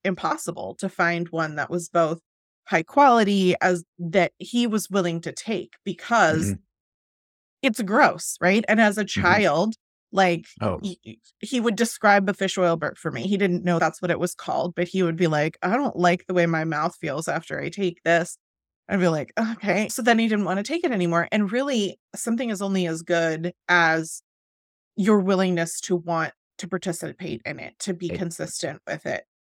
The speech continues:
Speaker 1: And if it is doctor recommended, like, then it is even more important to find that path. And for us, both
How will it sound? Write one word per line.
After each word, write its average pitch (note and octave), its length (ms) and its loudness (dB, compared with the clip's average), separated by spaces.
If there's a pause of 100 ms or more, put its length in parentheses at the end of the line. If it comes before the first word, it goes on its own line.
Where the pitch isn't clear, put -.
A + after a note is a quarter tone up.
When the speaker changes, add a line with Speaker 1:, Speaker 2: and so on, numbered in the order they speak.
(180)
Speaker 1:
And F3 420 2 (1080)
if A3+ 400 -2
it G#3+ 160 -2
is F#3+ 600 2 (300)
doctor F#3+ 420 2
recommended, E3+ 1040 0
like, F3 300 0 (380)
then G#3+ 180 2
it F#3+ 140 0
is F#3+ 180 -6
even F#3+ 220 -4
more G3+ 240 0
important F3 640 -2 (220)
to F3 520 2
find F3 580 -2 (240)
that - 240 -2
path. D3+ 420 0 (120)
And F#3 160 -2
for - 220 -6
us, E3 420 0 (800)
both G#3+ 320 4